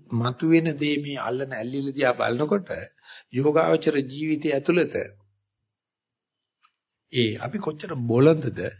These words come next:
අපි කොච්චර මේ හය හතර නොදන්න දරුවෙක් වගේ කටයුතු කරනවද කියලා බැලුවොත් සරුවච්චන්හන්සේ කොතනද ඉන්නේ කියලා හිතන්න. සරුවච්චන්හන්සේ පින්නන ධර්මයේ පිළිබඳව අපි ඔය කටපාඩම් කරන ටිකත්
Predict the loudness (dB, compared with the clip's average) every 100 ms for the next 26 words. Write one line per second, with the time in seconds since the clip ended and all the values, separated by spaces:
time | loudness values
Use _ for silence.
0 | -20 _ _ -20 _ _ -20 -8 -4 -2
1 | -2 -2 -4 -2 0 0 2 2 2 2
2 | -2 -4 -6 -6 -6 -2 0 2 0 0
3 | -6 -4 -4 -4 -4 -6 -6 -6 -10 -10
4 | -6 0 0 2 0 -4 -18 -20 -14 -10
5 | -4 -4 -4 -6 -6 -6 -6 -6 -6 -6
6 | -4 -2 -2 0 -2 -2 -6 -8 _ _
7 | _ _ _ _ _ _ _ _ _ _
8 | _ _ -4 2 2 2 -2 -2 -6 -6
9 | -6 -6 -6 -6 -4 -4 -2 -2 0 -2
10 | -2 -4 -4 -6 -6 -6 -4 0 2 0
11 | -4 -18 -16 -4 -4 0 0 0 0 0
12 | 0 0 0 0 0